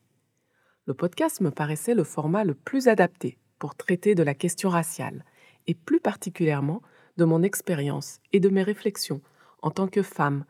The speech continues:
métisse, née et grandie en France et ayant vécu depuis la moitié de ma vie hors de ce pays. J'aime aussi beaucoup écrire, mais il y a tant d'émotions, de nuances, de sous-entendus et de silences lourds de sens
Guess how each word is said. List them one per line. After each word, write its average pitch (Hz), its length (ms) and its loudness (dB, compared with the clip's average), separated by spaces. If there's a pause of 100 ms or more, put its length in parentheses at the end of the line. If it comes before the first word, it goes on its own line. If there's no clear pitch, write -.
(280)
métisse, 160 680 0 (260)
née 196 300 4
et 156 80 2
grandie 160 340 2
en 170 80 4
France - 460 -8 (320)
et 160 100 2
ayant 170 220 4
vécu 156 400 -2
depuis 160 340 -2
la 143 140 0
moitié 139 280 -2
de 135 80 -2
ma 131 140 -2
vie 131 220 -8 (140)
hors 156 160 0
de 143 100 -4
ce - 120 -6
pays. - 300 -8 (1000)
J'aime 190 280 6
aussi 240 360 2
beaucoup 247 320 0
écrire, 160 500 -4 (540)
mais 185 240 2 (100)
il 170 140 0
y 165 80 0
a 165 80 -2
tant 214 200 0
d'émotions, 185 600 2 (520)
de 135 120 0
nuances, 175 640 0 (180)
de 151 80 -8
sous-entendus 190 800 0 (360)
et 151 100 0
de 147 100 -2
silences 165 560 0
lourds 165 240 2
de 147 120 0
sens 170 520 -4